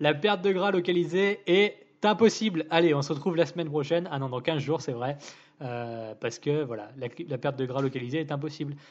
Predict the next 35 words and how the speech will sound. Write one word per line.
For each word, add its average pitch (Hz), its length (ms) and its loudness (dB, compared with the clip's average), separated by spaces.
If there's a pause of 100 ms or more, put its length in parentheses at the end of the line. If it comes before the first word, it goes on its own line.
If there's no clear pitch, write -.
(140)
Sur 175 240 -4
ce, 196 340 -4
n'hésitez 160 360 -4
pas 165 200 -2
à 165 160 -2
mettre 143 180 -2
cinq 151 160 -4
étoiles 147 280 -2
sur 139 120 -6
ce - 60 -14
podcast 147 640 -4 (240)
et 160 260 0
à 147 80 -2
vous 135 180 -2
abonner, 139 340 0
et 147 60 -2
cetera. 139 360 -8 (1080)
Waouh, 170 360 6
c'est - 180 -2
vraiment 156 460 0
l'épisode 147 440 2
de 143 120 2
l'humour. 151 640 2
Euh, 131 340 -2
aujourd'hui, 147 640 -2
j'aimerais 156 380 -2
que 156 80 -12
ça 139 100 -2
continue, 160 640 -2
mais 143 400 -2
vous 127 160 -10
devez 139 580 2
savoir 123 640 -6 (340)
la 123 300 -4 (600)
vérité. 127 560 -6